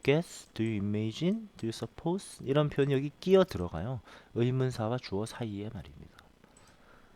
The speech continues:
네. 요거를 잘 기억하시면 될 것 같아요. 그래서 자, "Do you think?" 너는 생각하니? "Where does she live?"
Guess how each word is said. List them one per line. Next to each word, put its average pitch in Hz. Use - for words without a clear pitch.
네. -
요거를 180
잘 165
기억하시면 117
될 82
것 -
같아요. -
그래서 117
자, 120
"Do 110
you 107
think?" 165
너는 139
생각하니? 131
"Where 190
does 110
she 113
live?" 113